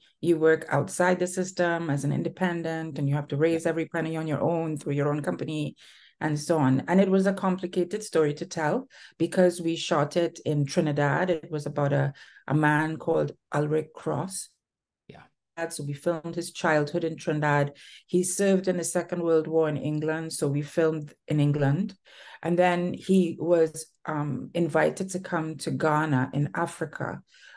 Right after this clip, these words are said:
Speaker 1: um, to serve there. And he actually worked in Ghana, Tanzania, and Congo. And so we went to Ghana and shot there also. And then all the post-production I did in Canada. So all of that took a,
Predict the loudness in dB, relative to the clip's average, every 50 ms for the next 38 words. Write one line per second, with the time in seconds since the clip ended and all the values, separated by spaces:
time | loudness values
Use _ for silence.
0 | _ 0 0 2 2 2 2 2 0 0 -2 -4 _ _ -4 -2 0 0 0 2
1 | 2 4 4 4 4 2 0 0 2 4 4 6 4 2 2 0 -2 -4 -4 -2
2 | -4 -4 -4 -2 -2 -4 -4 -4 -4 -4 -4 0 4 4 4 4 2 -2 -2 0
3 | 0 0 2 2 2 2 2 0 0 -2 -4 -6 -4 -4 -4 -4 -2 -2 -2 0
4 | 0 0 2 2 0 0 -4 -8 -14 -20 _ -18 -8 0 0 0 0 0 0 2
5 | 4 4 6 4 4 2 0 0 -2 -4 -6 -8 _ _ -20 -14 -6 -4 -2 -2
6 | 2 2 2 2 4 2 4 4 6 6 6 4 2 -2 -6 -4 -2 0 0 2
7 | 2 0 -2 -2 -2 -4 -4 -4 -4 -2 -2 -2 -2 -2 -2 0 0 0 0 0
8 | 0 0 0 0 -2 -4 -4 -4 -6 -6 -8 -14 -12 -4 0 4 4 4 4 4
9 | 4 6 6 6 8 6 2 2 2 0 0 0 0 0 2 2 0 0 -2 -6
10 | -6 -6 -4 -2 0 0 0 2 0 -2 -2 -2 -2 -2 -2 -2 0 0 0 -2
11 | -2 -6 -10 -18 -18 -8 -2 4 6 8 8 6 6 6 6 8 6 6 4 4
12 | 2 2 4 4 4 2 0 -4 -8 -8 -6 -4 -2 -4 -4